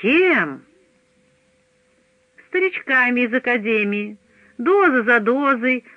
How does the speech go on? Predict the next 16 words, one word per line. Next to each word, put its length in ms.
увеличившейся 920
с 80
каждым 560
днём. 520
Последнюю 680
чашу 460
дал 260
ему 240
испить 420
Персио 520
Менезес. 640
Директор 440
искоса 640
посмотрел 540
в 40
окно 500